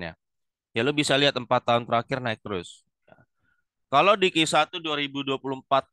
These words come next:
itu dia naik lagi tiga puluh persen labanya, iya. Sambil, eh, kasarnya ya bisa naik tiga puluh persen. Seribu tujuh ratus. Yang nggak, nggak,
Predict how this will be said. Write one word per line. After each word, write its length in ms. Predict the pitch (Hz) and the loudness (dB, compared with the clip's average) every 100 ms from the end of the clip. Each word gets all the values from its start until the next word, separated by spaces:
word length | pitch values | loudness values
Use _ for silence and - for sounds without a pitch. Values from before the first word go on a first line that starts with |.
| - | -18
itu 320 | 127 - 170 | -16 -10 -10
dia 240 | 127 131 123 | -8 -4 -4
naik 320 | 123 123 120 | 0 0 0
lagi 300 | 127 151 147 | 2 2 2
tiga 260 | 139 113 107 | -4 0 -2
puluh 180 | 110 110 | -2 -4
persen 320 | - - 135 | -4 -4 -4
labanya, 400 | 104 90 95 104 | -4 -4 -6 -6
iya. 320 | 92 104 90 - _ _ _ _ | -6 -2 -4 -4 _ _ _ _
Sambil, 720 | 95 90 87 87 87 80 90 _ _ _ _ _ _ _ - | -12 -12 -10 -8 -8 -10 -14 _ _ _ _ _ _ _ -10
eh, 1160 | 92 90 90 90 90 87 87 87 85 85 85 85 | -6 -6 -4 -4 -4 -6 -6 -6 -6 -6 -6 -6
kasarnya 520 | 107 110 123 110 135 156 | -2 -2 0 -2 0 2
ya 160 | 113 92 87 | 4 4 2
bisa 280 | 92 - 92 | -2 -6 -4
naik 160 | 92 | -6
tiga 240 | - 92 87 | -8 -8 -6
puluh 160 | 95 - | -6 -6
persen. 520 | - - 101 90 90 _ _ _ _ | -6 0 0 -2 -6 _ _ _ _
Seribu 320 | - - 90 | -20 -20 -18
tujuh 280 | - 85 90 | -18 -14 -12
ratus. 520 | 87 85 131 127 - _ _ _ _ _ _ _ _ _ _ _ _ _ _ _ _ _ _ _ _ _ _ _ _ _ _ _ _ | -12 -10 -12 -12 -16 _ _ _ _ _ _ _ _ _ _ _ _ _ _ _ _ _ _ _ _ _ _ _ _ _ _ _ _
Yang 120 | 110 117 | -2 0
nggak, 120 | 117 | 2
nggak, 220 | 117 117 | 2 2